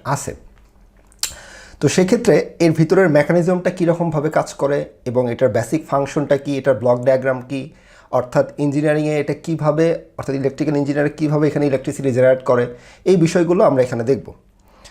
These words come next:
তো প্রথমে আমরা দেখি যে এটার বেসিক ডায়াগ্রামটা, অর্থাৎ এই যে নিউক্লিয়ার পাওয়ার প্ল্যান্টের ভিতরে যে ফাংশনটা, এটার বেসিক ফাংশনটা কী, এখানে কীভাবে ইলেকট্রিসিটি জেনারেট করা হচ্ছে,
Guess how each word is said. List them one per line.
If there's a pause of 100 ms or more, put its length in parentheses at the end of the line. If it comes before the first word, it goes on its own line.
(480)
তো
প্রথমে
আমরা
দেখি
যে
এটার
বেসিক
ডায়াগ্রামটা,
অর্থাৎ
এই
যে
নিউক্লিয়ার
পাওয়ার
প্ল্যান্টের
ভিতরে
যে (340)
ফাংশনটা,
এটার
বেসিক
ফাংশনটা
কী,
এখানে
কীভাবে
ইলেকট্রিসিটি
জেনারেট
করা
হচ্ছে,